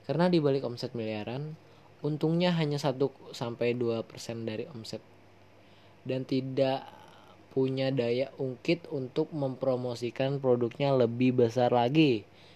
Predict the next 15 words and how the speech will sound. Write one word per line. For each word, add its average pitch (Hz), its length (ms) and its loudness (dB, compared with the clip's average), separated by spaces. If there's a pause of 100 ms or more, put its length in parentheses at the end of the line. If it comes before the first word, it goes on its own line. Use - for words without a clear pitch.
(140)
Karena 120 320 -2
modal 127 480 0
untuk 123 160 -6
berpromosi 113 800 -2
dan 113 160 0
lain-lain 107 480 -6
harus 113 320 -6
membayar 113 480 -2
untuk 113 260 -6
biaya 110 240 -2
operasional. 110 720 -8 (560)
Dan 127 160 -6
sekarang 160 480 2
bisnisnya 147 420 0
tutup 196 400 2